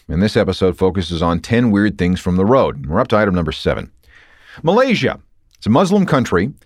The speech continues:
that is walking a very difficult line between secularism and traditional Muslim values. This is a balancing act that extends to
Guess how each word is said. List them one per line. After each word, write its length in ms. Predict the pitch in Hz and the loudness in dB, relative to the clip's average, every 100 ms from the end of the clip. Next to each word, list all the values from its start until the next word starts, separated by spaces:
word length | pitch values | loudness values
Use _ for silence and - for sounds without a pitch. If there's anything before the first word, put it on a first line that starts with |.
| _ _ _ | _ _ _
that 140 | 107 110 | 2 2
is 120 | 104 | 2
walking 340 | 131 135 120 | 2 2 0
a 40 | 110 | 4
very 200 | 156 147 | 2 2
difficult 400 | 131 127 113 104 | 0 0 0 2
line 240 | 98 98 | 2 2
between 320 | 95 - 90 | 0 0 0
secularism 840 | 82 - 156 160 123 110 101 98 92 - - - | 0 -2 0 2 2 2 2 0 0 -6 -16 -2
and 140 | 98 | -2
traditional 460 | - 104 113 - 101 | 2 2 2 2 2
Muslim 360 | 95 87 92 | 2 2 0
values. 640 | 87 87 73 50 50 - - _ | 2 0 0 -6 -12 -16 -18 _
This 140 | 98 | -6
is 100 | 123 | -2
a 60 | 120 | 0
balancing 560 | 87 104 113 110 92 80 | 2 2 2 0 0 0
act 180 | 76 | -2
that 100 | - | -2
extends 360 | 80 - 101 | -4 -2 0
to 80 | 92 | 0